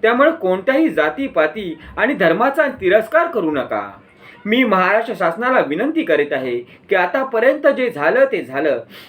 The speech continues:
यापुढे समाजातील गरीब, भोळ्या, भाबड्या, चांगल्या गुणांच्या माणसांवर अन्याय झाला तर सोडू नका आणि गयही करू नका. ज्याप्रमाणे व्हिडिओ पुरावे येतात त्याप्रमाणे समाजकंटकावर दंडात्मक आणि शासनात्मक कारवाई करण्यात यावी.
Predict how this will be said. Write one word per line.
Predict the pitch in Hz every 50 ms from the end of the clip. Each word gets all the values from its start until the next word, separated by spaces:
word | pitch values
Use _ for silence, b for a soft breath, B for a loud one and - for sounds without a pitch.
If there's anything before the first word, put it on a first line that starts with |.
| B 185
यापुढे | 214 247 277 277 269 277 277 269
समाजातील | 262 - 196 180 196 214 220 220 240 233 240 269 262 190
गरीब, | 165 165 185 240 254 175
भोळ्या, | 147 156 165 175 185 196
भाबड्या, | 156 160 151 147 160 180 180
चांगल्या | 175 175 151 156 175 208 240
गुणांच्या | 214 170 160 165 170 180 175 208 175
माणसांवर | 147 139 135 143 147 151 196 208 202 196 190 160
अन्याय | 135 135 151 180 196 190 180 -
झाला | 127 120 123 143 180 233 294 - 294 - -
तर | 185 165 156 139 135 131 131 B B B B - -
सोडू | 233 233 262 311 359 311
नका | 202 170 156 160 196 202
आणि | 208 202 202 214 233 220
गयही | 165 165 180 254 262 240 269
करू | - 180 156 147
नका. | 139 127 117 - 123 113 110 110 107 - - B B B B B B B B B 170 165 156 151
ज्याप्रमाणे | 196 214 226 226 226 226 233 254 269 277 277 254 180 175 170 170 - - - - - _ - -
व्हिडिओ | 180 214 226 269 302 320
पुरावे | 320 320 233 220 214 208 214 208
येतात | 196 185 247 262 254
त्याप्रमाणे | 254 - 202 175 170 165 170 160 165 185 220 262 277
समाजकंटकावर | - - - 160 160 156 156 156 - 175 160 165 180 196 190 202 202 202 208 214 214
दंडात्मक | - - 151 160 185 202 254 277 277 - 285 294 285
आणि | 254 247 233
शासनात्मक | - - 151 147 156 - 220 220 220 - 220 226 233 226 -
कारवाई | 165 156 151 156 175 190 226
करण्यात | 226 - 127 123 139 185 262 262 240
यावी. | 151 117 104